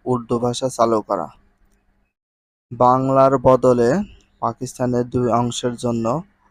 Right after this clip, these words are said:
উর্দু ভাষা চালু করা, দুই অংশের জন্য উর্দু ভাষা চালু করা। অবৈতনিক শিক্ষা বাতিল করা এবং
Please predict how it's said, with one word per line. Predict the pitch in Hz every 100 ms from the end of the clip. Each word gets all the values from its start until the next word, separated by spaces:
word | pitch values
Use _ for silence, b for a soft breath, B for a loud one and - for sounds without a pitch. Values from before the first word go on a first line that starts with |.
| _ _
উর্দু | 123 113 131
ভাষা | 120 123 - 139
চালু | - 113 110
করা, | 110 113
দুই | 110 123 127
অংশের | 120 120 127 117
জন্য | 123 131
উর্দু | 120 113
ভাষা | 120 120 147
চালু | - 117 110
করা। | - 113 123 _ _ _ _ _ _ _ _ _
অবৈতনিক | 135 147 143 147 143 143 147
শিক্ষা | - - 135 _ 135 131
বাতিল | 123 123 - 123
করা | 120 123 117 127 170 _ _ _ _ _ -
এবং | 127 131